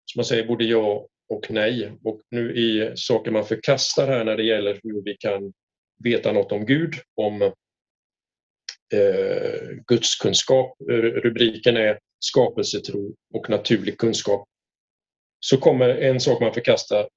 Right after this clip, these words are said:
formulerat så här: "Vi förkastar villoläran att folkets röst skulle vara Guds röst, så som en svärmisk historietolkning. Folkets röst ropar Hosianna och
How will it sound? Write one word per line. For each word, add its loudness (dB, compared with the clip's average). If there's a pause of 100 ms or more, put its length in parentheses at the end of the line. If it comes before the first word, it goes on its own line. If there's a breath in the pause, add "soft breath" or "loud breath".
formulerat -2 (100)
så -4
här: -2 (160)
"Vi 0
förkastar 0
villoläran -2
att -6 (200)
folkets 0
röst -4 (260)
skulle -4
vara 0
Guds -4
röst, -4
så 2
som -2
en -2
svärmisk -2 (100)
historietolkning. -2 (1160)
Folkets 4
röst 2
ropar 0 (100)
Hosianna 0 (240)
och 2